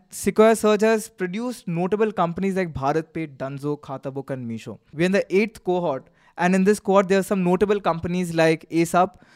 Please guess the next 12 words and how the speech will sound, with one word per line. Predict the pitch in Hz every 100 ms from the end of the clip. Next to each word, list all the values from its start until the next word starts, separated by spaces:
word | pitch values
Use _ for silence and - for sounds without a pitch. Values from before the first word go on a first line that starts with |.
| _
which | 170 165
is | 190
an | 190
Indian | 175 180 208
edtech | - 160 185 175
platform | 160 143 - 156 151 147
which | 147 -
provides | 147 151 147
career | - 147 156
coaching | 151 151 156 151
to | 147
students. | - 123 127 180 -